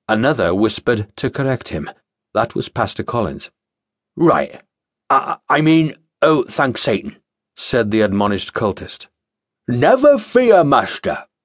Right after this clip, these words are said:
bellowed a bombastic acolyte who could only be Jeremiah Phillips.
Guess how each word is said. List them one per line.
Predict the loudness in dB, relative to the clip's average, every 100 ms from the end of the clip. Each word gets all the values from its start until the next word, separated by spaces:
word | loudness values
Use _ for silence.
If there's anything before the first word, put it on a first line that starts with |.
| -4
bellowed | 2 4 4 4 4
a |
bombastic | 4 2 2 2 0 0 -2 -2
acolyte | 0 -2 0 0 0 -4 -6
who | -6 -4
could | -6 -6
only | -2 0 2 0
be | 2 2 2 0
Jeremiah | 2 2 2 0 0 -2
Phillips. | -4 -6 -6 -10 -16